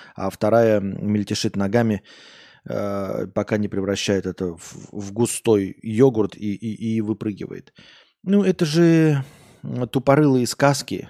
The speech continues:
для людей, которые не понимают, что животные — это не люди, у них мозг не работает, у них рефлексы. У них нет причинно-следственных связей, у них рефлексы. Поэтому животное до самой смерти будет пытаться выжить,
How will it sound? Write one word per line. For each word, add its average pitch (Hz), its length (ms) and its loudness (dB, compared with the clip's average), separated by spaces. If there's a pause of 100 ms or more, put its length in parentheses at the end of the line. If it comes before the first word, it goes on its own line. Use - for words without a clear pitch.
для 101 200 -4
людей, 104 280 2
которые 101 380 -2
не 98 100 -2
понимают, 104 520 -2
что 95 360 -2
животные — 98 680 -2
это 98 340 -4 (340)
не 113 180 -2
люди, 107 380 -2
у 104 80 -8
них 101 220 -2
мозг 110 300 -2
не 101 80 0
работает, 95 560 0
у 107 80 -6
них 101 220 -2
рефлексы. 101 640 -4 (1080)
У 110 100 -2
них 117 220 0
нет 123 220 4
причинно-следственных 101 1000 -4
связей, 98 420 -2
у 98 100 -8
них 104 240 -2
рефлексы. 101 680 -4 (500)
Поэтому 107 500 0
животное 110 760 2
до 110 280 4
самой 104 380 -2
смерти 113 500 0
будет 104 340 -2
пытаться 95 440 -4
выжить, 95 520 -6